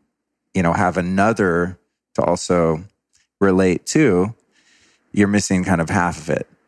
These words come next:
So I'd like to know kind of what the premise is of the book Love Games and what prompted you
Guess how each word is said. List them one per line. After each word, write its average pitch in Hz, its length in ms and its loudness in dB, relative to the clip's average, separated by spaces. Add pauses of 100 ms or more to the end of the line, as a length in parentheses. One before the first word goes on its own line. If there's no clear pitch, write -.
(120)
So 87 480 0 (640)
I'd 107 200 0
like 127 200 0
to 123 120 0
know 104 280 2
kind 95 200 -2
of 85 100 -4
what 101 160 0
the 98 80 -2
premise 104 580 -2
is 87 300 2
of 98 400 -2
the 98 80 -2
book 85 240 0 (100)
Love 92 320 0
Games 87 380 0
and 87 140 -2
what - 160 -2
prompted 92 480 -4
you 87 400 0